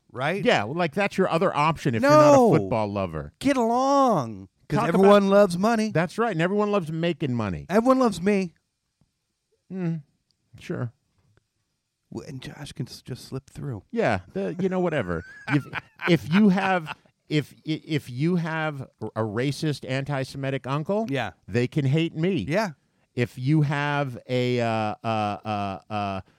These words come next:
Speaker 2: someone from, uh, uh, Ireland,
Speaker 1: Yeah.
Speaker 2: who's anti-Northern Ireland,
Speaker 1: Okay.
Speaker 2: who's a ca-, who's, who's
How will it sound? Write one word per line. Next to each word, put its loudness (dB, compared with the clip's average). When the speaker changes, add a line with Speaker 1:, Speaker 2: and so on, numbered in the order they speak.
Speaker 2:
someone -4
from, -4
uh, -8
uh, -4
Ireland, -2
Speaker 1:
Yeah. -4
Speaker 2:
who's 0
anti-Northern 0
Ireland, -4
Speaker 1:
Okay. -8
Speaker 2:
who's -2
a -4
ca-, -8
who's, 2
who's -2